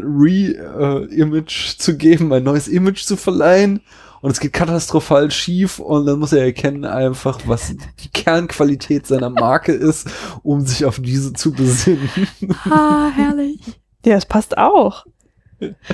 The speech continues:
Speaker 2: Das erinnert mich spontan,
Speaker 3: Mhm.
Speaker 2: ähm, in einer V W L-Vorlesung vor ein paar Jährchen <laughs> kam auch eine, eine Schokoladen-, ich möchte jetzt den Namen nicht nennen, hat eine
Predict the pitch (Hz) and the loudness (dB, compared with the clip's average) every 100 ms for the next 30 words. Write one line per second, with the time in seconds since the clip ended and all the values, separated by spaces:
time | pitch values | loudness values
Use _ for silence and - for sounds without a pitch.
0 | - 226 - 196 233 277 262 233 226 - | -4 -2 2 2 2 2 0 -2 -4 -2
1 | 202 202 - 214 202 214 233 247 - 202 | -2 -2 -4 -2 0 0 -2 -4 2 2
2 | 196 185 196 214 220 - 202 214 220 - | 2 0 -6 -10 -10 -6 0 2 2 4
3 | 226 202 - 240 - 190 185 185 208 240 | 4 6 4 2 0 0 2 2 0 -2
4 | - _ _ _ _ _ - - 196 190 | -12 _ _ _ _ _ -4 2 4 4
5 | 196 214 _ _ _ - - - 190 - | 0 -4 _ _ _ -20 -8 -2 -2 0
6 | 214 208 220 220 185 233 - - - 226 | 2 4 4 4 2 2 -2 -10 -6 -6
7 | - - - - - - - - - - | -8 -16 -18 -10 -10 -8 -18 -18 -8 0
8 | 220 - 214 226 - 190 190 180 180 196 | 0 4 4 4 2 4 4 2 -2 -6
9 | 233 _ - 190 185 - 202 196 202 208 | -12 _ 0 0 0 0 0 2 2 0
10 | 208 214 202 - 185 196 190 175 180 185 | 0 -2 0 -2 2 2 2 -2 -4 -6
11 | 202 180 185 196 | -6 -6 -6 -10